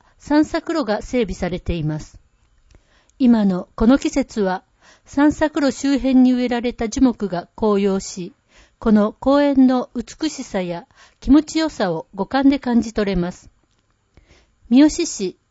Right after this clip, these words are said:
景観百選。詳しくはホームページをご参照ください。ホームページの二次元コードが掲載されています。目次。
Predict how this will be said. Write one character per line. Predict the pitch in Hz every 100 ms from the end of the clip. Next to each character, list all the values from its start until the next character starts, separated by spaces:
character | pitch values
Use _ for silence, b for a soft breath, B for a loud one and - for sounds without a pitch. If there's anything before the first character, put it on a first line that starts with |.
| _
景 | - 277
観 | - 262 254
百 | 240 233
選。 | - - 165 214 _ _ _ _ b b b _
詳 | 294 330
し | -
く | - 247
は | 214 214 _
ホ | 269 294
ー |
ム | 302
ペ | 311 311
ー | 247
ジ | 247
を | 220
ご |
参 | 220 214 214
照 | - 196
く | -
だ | 196
さ | 185 202
い。 | 180 180 _ _ _ _ b b b _
ホ | 302
ー |
ム | 294 302
ペ | 320 302
ー |
ジ | 247 226
の | 196 175 -
二 | 226 220
次 | 277
元 | 294 320
コ | 302 311
ー | 254
ド | 208
が | 175 170 - _
掲 | 269 277
載 | - 269
さ | - 240
れ | 233
て | 233
い | 226
ま | 208 196
す。 | - - _ _ _ _ _ _ _ _ _ _ _ _ _ _ _ _ _ _ _
目 | 220 220 277 269
次。 | - 254